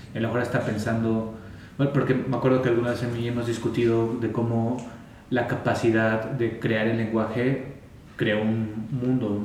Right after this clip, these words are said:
una manera de interpretar la realidad distinta, o más bien de crear la realidad. Pero en ese proceso de crearlo, o previo a eso, no significa que no hubo algo que también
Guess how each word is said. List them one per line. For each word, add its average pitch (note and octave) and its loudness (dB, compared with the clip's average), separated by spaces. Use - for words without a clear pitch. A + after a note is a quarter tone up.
una A#2 -2
manera G#2+ -2
de G#2+ -2
interpretar G#2 -2
la G#2+ 0
realidad G2+ -2
distinta, A2 -2
o A2 0
más A2 0
bien A2 0
de A2 -2
crear A2+ 0
la A2 0
realidad. G2+ -2
Pero A#2 4
en B2 4
ese B2+ 2
proceso B2 0
de A2 2
crearlo, A2+ 2
o A#2 2
previo A#2 2
a A2+ 2
eso, C3 -2
no B2+ 2
significa A2+ -4
que G#2 -4
no G#2 -2
hubo G#2 0
algo A2 -2
que G#2+ -4
también G#2 -2